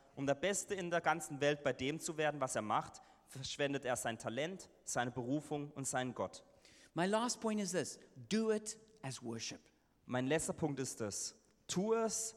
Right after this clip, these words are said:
Speaker 1: als Anbetung.
Speaker 2: You might be in a bad job.
Speaker 1: Du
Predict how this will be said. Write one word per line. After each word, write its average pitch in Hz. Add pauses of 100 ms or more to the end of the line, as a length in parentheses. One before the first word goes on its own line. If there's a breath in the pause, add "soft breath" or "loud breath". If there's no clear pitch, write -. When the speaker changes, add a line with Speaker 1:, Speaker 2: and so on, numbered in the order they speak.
(100)
Speaker 1:
als 131
Anbetung. 120 (1900)
Speaker 2:
You 214
might 247
be 233
in 202
a 165
bad 196
job. 123 (500 soft breath)
Speaker 1:
Du 165